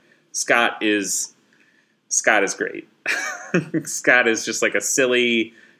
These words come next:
comedian kind of dude. He's, he reminds me a lot of, like, Cookie Masterson from, from You Don't Know Jack, uh, in his delivery.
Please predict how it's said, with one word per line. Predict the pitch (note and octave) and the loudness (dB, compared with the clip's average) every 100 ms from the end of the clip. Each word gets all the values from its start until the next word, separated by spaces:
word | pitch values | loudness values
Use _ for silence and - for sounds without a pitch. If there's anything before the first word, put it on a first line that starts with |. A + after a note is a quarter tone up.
| - | -8
comedian | - A#2+ A#2+ A2+ A2+ A2 G#2+ | -2 0 0 2 2 0 0
kind | A#2 A2 | 0 2
of | |
dude. | A2 A2 A#2 | 2 0 0
He's, | C3+ C3+ - | -2 -2 -4
he | C#3 C3+ | -2 0
reminds | C3+ C3 C3+ | 2 0 0
me | C3+ | 0
a | A#2+ | 2
lot | A#2 A2+ | 2 2
of, | |
like, | A2 G#2+ | 0 -2
Cookie | A#2 - G#2+ | -8 -8 -6
Masterson | G#2 G#2 B2 - B2 A#2 | -6 -4 -6 -4 -6 -6
from, | A2+ G#2+ F#2+ G2 F#2+ | -8 -10 -8 -12 -12
from | G#2 G2+ | -10 -6
You | G#2+ | -4
Don't | F2+ | -4
Know | F#2+ | -8
Jack, | F#2 G2 A2 - _ _ _ _ _ | -2 0 -2 -6 _ _ _ _ _
uh, | G#2 G#2 | -4 -2
in | G#2+ | -2
his | A2+ A2 | -4 -4
delivery. | A2 A2+ A#2+ B2+ B2+ | -2 -2 0 -2 -4